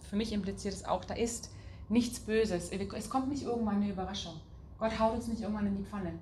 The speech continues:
Ja, es ist nicht irgendwann, dass wir irgendwann an ihm einen Schatten, einen Makel,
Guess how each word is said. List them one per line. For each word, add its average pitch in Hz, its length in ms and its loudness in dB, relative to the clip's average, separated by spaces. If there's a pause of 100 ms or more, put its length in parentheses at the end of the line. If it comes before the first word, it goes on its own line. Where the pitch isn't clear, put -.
(280)
Ja, 190 220 2
es 208 100 -4
ist 226 120 -2
nicht 233 200 0
irgendwann, 226 460 6
dass 202 160 -2
wir 202 120 -2
irgendwann 220 500 6
an 196 180 0
ihm 220 380 2 (420)
einen 202 180 6
Schatten, 233 420 4
einen 190 260 2
Makel, 190 420 4